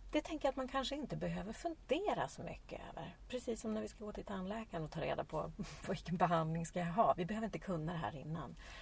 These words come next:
Utan gå till... Eh, vill du så kan du naturligtvis läsa på. Eh, men jag tänker att gå till professionella så är, så har de kunskap om vad är det för, som, vilka metoder som är effektiva och vad de,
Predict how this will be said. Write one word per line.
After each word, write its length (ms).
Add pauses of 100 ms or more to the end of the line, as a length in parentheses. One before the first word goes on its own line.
(120)
Utan 360
gå 400
till... 440 (260)
Eh, 280
vill 200
du 100
så 80
kan 140
du 60
naturligtvis 440
läsa 260
på. 380 (500)
Eh, 400
men 440 (480)
jag 140
tänker 320
att 100
gå 320
till 200
professionella 600
så 220
är, 320
så 140
har 260
de 180
kunskap 560 (100)
om 280
vad 220
är 80
det 60
för, 140 (100)
som, 300 (220)
vilka 260
metoder 360
som 140
är 80
effektiva 560
och 140
vad 140
de, 340